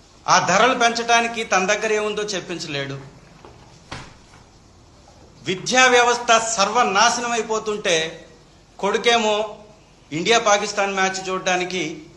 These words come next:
ఇంత కీలకమైనటువంటి బడ్జెట్ సమావేశాలు ఉన్నా కూడా, మంత్రివర్గ సమావేశం ఉన్నా కూడా, సకల శాఖ మంత్రిగా ఉన్న లోకేష్ గారేమో దుబాయ్ ట్రిప్పులు కొట్టేస్తాడు.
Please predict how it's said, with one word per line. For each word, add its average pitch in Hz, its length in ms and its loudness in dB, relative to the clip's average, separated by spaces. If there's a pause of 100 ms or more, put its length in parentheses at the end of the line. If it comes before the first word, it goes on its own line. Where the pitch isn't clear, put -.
(520)
ఇంత 180 260 -6
కీలకమైనటువంటి 226 920 -2
బడ్జెట్ 190 360 -4
సమావేశాలు 180 680 -4
ఉన్నా 165 360 -4
కూడా, 123 440 -6 (600)
మంత్రివర్గ 233 580 2
సమావేశం 208 640 -2
ఉన్నా 190 220 -2
కూడా, 139 560 -2 (500)
సకల 208 380 0
శాఖ 233 280 0
మంత్రిగా 208 540 -2
ఉన్న 190 200 -4
లోకేష్ 185 420 -6
గారేమో 175 400 -6
దుబాయ్ 139 380 -6
ట్రిప్పులు 151 280 -12
కొట్టేస్తాడు. 143 600 -8